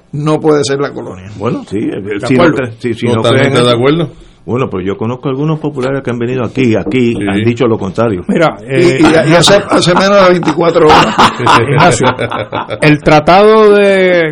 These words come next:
Speaker 4: de contribuciones que íbamos a firmar con Japón,
Speaker 2: Sí.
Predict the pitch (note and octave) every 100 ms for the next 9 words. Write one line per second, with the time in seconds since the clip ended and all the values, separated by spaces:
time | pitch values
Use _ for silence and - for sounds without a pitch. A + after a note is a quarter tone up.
0 | C#3 - - D3+ - C#3 C#3+ C#3+ D3+ D3+
1 | D3+ C#3+ E3 F#3 F#3+ F#3 D#3+ E3 F3 E3+
2 | E3+ D3+ D#3+ D#3+ D#3+ C#3 C3 C3 D#3+ D#3
3 | B2+ - _ _ _ - A2+